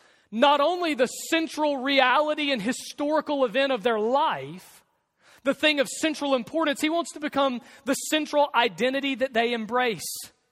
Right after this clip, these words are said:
He wants them to gather around this meal as Christians,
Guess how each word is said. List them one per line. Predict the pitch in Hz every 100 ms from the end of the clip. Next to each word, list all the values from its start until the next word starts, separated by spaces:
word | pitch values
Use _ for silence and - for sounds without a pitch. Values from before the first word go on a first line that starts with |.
| _ _ _ _ _ - -
He | 294
wants | 247 277 330 -
them | 285 269 226
to | 254
gather | 175 233 262 311
around | 311 277 262 262
this | 247 -
meal | 233 254 254 233 233 -
as | 214 214 202 - - _ _ _ _ _ _ _
Christians, | - 233 - - 143 110 107 - -